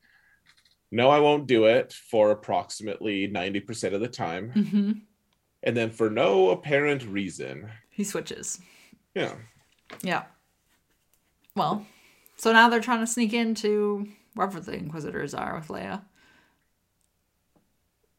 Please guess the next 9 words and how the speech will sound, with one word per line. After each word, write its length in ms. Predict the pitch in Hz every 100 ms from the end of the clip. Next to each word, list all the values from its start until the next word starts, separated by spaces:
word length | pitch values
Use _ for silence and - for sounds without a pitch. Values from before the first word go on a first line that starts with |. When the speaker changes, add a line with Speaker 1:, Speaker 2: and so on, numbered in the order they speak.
| -
Speaker 2:
And, 600 | 202 196 190 196 202 185
Speaker 1:
Yeah. 200 | 123 80
Speaker 2:
and 160 | 202 208
go 120 | 214
get 160 | 226
her. 200 | - - - _ _ _ _ _ _ _ _ _
Speaker 1:
Yeah, 240 | - 139 73
okay. 280 | 139 131 82
So, 800 | 107 143 139 127 120 120 117 113